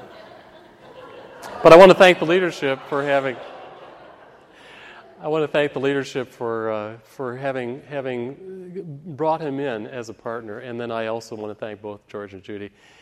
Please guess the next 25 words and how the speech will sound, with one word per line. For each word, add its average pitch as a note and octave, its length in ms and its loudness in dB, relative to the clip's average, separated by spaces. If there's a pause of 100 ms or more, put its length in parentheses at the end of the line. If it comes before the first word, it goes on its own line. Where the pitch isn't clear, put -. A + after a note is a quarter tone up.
(140)
It D#3 140 -8
has B2 160 -4
been A2+ 180 -8
a, G2+ 160 -12 (180)
a A2 160 -10 (200)
really E3 320 -6
delightful G#2 800 -12
season, G2 500 -16 (140)
and, G#2+ 400 -16
uh, G2+ 160 -14 (580)
and C3 140 -4
now F#3+ 120 -2
that F3+ 120 -2
you're C3+ 120 -6
going, C3 440 -6
uh, - 20 -18
w-, C#3 480 -14 (300)
and, B2 260 -16
and, A#2+ 300 -12
and C3 160 -10
in A2+ 100 -10
a A2 60 -12
few D3 200 -10
weeks C3 300 -10
I'll B2+ 340 -8